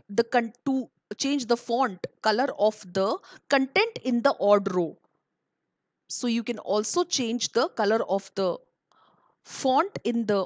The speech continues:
odd row. Like you can make it red.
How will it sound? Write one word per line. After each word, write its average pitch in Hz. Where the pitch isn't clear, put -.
odd 202
row. 208
Like 208
you 220
can 220
make 202
it 190
red. 202